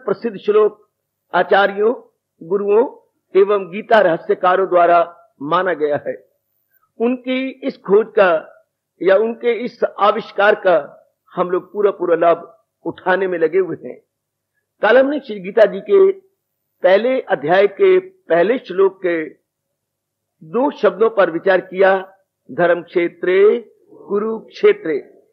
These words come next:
इसके हमने लौक्षणिक अर्थ लिए और अपने इष्ट देव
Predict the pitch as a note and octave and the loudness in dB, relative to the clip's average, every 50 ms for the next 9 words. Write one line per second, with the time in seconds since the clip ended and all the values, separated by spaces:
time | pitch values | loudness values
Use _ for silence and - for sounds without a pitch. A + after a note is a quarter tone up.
0 | _ _ _ _ - F#3 F3+ - - G#3+ G3 F#3+ F#3+ G3 G3+ F#3+ F#3 G3+ G#3+ G#3 | _ _ _ _ -6 -6 -6 -2 0 0 2 2 0 -2 -2 0 2 2 2 0
1 | - - F3+ A3+ A#3 A3+ A3+ - G3 - E3+ F#3+ G#3 - - - F3+ F#3+ F#3 G3+ | -2 -12 -8 -6 -6 -6 -4 -6 -6 -2 -2 -2 -2 -2 -6 -16 -16 -10 -2 0
2 | G3+ G3+ G3 - _ - - - _ _ _ - - F3 F3+ F#3 F3+ F3+ - G3 | 2 2 0 -2 _ -20 -20 -20 _ _ _ -2 0 2 2 2 0 -2 -4 -4
3 | G3 G3 - - - F#3+ G3 F#3+ F3+ | -4 -4 -6 -8 -2 2 2 2 2